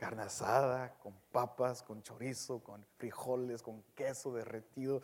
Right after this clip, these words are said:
Ay, Dios mío, vámonos a comer, no. Ah, y, y, y no, tú la vas a ver con más agrado, ¿no? No, no estás rechazando esta, sino que estás simplemente viendo a esa torta de asada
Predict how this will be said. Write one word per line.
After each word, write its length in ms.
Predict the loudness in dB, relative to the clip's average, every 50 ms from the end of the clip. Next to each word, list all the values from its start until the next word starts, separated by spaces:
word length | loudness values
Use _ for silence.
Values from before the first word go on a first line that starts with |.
| -4 -10 -20 -20 -20 -20 -12 -4
Ay, 160 | -2 0 0
Dios 180 | 0 -2 -4 -2
mío, 160 | -2 0 2
vámonos 320 | 4 4 4 2 2 2 2
a 100 | 2 2
comer, 280 | 2 4 4 8 8
no. 120 | 10 8 8 6 2 -4 2 12 12
Ah, 220 | 12 12 12 12 12
y, 220 | 12 12 12 12 12 8 4 4 8
y, 80 | 8 8 8 6 4 4 4
y 180 | 4 4 4 2
no, 220 | 4 12 12 12 12 12 12 8 6
tú 100 | 8 12
la 140 | 12 12 12
vas 200 | 12 12 12 12
a 120 | 12 12 12
ver 180 | 12 12 12
con 400 | 12 12 12 12 10 6 8 10
más 840 | 12 12 12 10 8 4 2 0 -2 -2 -2 -2 -2 -2 -4 -6 -8 -12 _ _ _ _ -10
agrado, 540 | -8 -6 -4 -2 -2 -2 -2 -2 -2 -6 -8 -10
¿no? 100 | -12 -14 -8
No, 200 | -2 0 0 2
no 240 | 4 12 12 12 12
estás 300 | 12 12 12 10 10 10
rechazando 1040 | 6 2 2 0 -4 -4 -4 -6 -6 -2 0 2 2 2 2 4 6 8 8 8 8
esta, 320 | 6 2 0 -4 -6 -6
sino 260 | -4 -4 -4 -4 -2
que 120 | -2 -2 -4
estás 260 | -4 -4 -4 -4 -4
simplemente 840 | -2 -4 -4 -2 8 10 10 10 10 8 6 4 4 6 6 6
viendo 500 | 6 6 6 4 4 6 8 8 8 8 6 -2 -16 -18 -16 -16 -8 -4
a 100 | -2 -2
esa 280 | -2 0 0 0 0
torta 340 | 4 4 4 4 4 4 4
de 80 | 4 4
asada 420 | 4 2 0 0 0 0 0